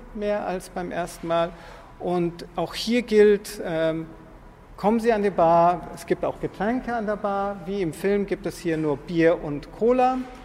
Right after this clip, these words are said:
Äh, stellen Sie sich hin, trinken Sie was, reden Sie miteinander, äh, über den Film, über die Situation von Xenophobie, Fremdenfeindlichkeit,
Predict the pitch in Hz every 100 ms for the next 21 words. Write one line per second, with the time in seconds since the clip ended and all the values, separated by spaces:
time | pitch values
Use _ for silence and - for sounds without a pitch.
0 | - - - - 175 170 175 165 208 -
1 | - 220 220 214 202 196 202 196 190 185
2 | - - - 175 220 226 220 202 208 185
3 | 185 180 - 156 185 202 190 190 185 170
4 | 165 165 165 165 165 - - - - -
5 | - - 220 214 202 202 202 190 185 190
6 | - - 208 220 208 202 175 196 196 190
7 | - 190 185 185 185 185 180 - - -
8 | - - 165 170 - - - - - 196
9 | 185 180 160 170 170 160 165 - 185 175
10 | 175 160 175 160 160 160 - 160 156